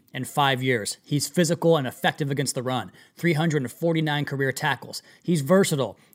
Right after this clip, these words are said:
Two thousand sixty-seven career snaps as a corner, two thousand eight hundred thirty-six as a safety. And most importantly, he is a blanket in coverage. Since switching to cornerback full-time in twenty eighteen, Jones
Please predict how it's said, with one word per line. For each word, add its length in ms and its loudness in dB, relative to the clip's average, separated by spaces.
Two 180 8
thousand 400 4
sixty-seven 600 -2
career 240 -2
snaps 360 -4
as 100 -8
a 80 -8
corner, 420 0
two 220 6
thousand 420 2
eight 180 0
hundred 380 -2
thirty-six 540 -2
as 220 -2
a 40 0
safety. 640 -4
And 160 0
most 220 4
importantly, 680 2
he 300 2
is 160 0
a 80 2
blanket 540 0
in 120 -6
coverage. 540 2
Since 300 0
switching 260 -2
to 80 -4
cornerback 640 4
full-time 640 0
in 80 -4
twenty 320 0
eighteen, 540 0
Jones 480 2